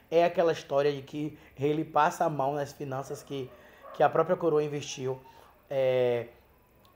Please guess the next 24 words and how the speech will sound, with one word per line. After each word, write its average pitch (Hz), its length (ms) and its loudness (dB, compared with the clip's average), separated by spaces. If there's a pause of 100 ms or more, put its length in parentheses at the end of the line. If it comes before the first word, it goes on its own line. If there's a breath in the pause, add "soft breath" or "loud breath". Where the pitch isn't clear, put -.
(160)
no 156 180 -2
Banco 151 300 2
do 147 60 -8
Brasil, 139 600 2 (320 loud breath)
né? 165 300 -4 (280 loud breath)
Então, 160 380 2
Dom 175 140 2
João 156 240 0
deixa 156 600 4 (320 loud breath)
Pedro 170 240 2
de 165 80 2
Alcântara 147 720 2 (400)
aqui 151 340 2
no 165 120 -2
Brasil 139 680 2
pra 151 160 6
poder 143 540 0 (260 loud breath)
administrar 151 760 2
o 151 40 2
país, 143 520 0 (240 soft breath)
né, 143 160 0
como 156 240 -2
príncipe 156 420 -8
regente. 143 580 -4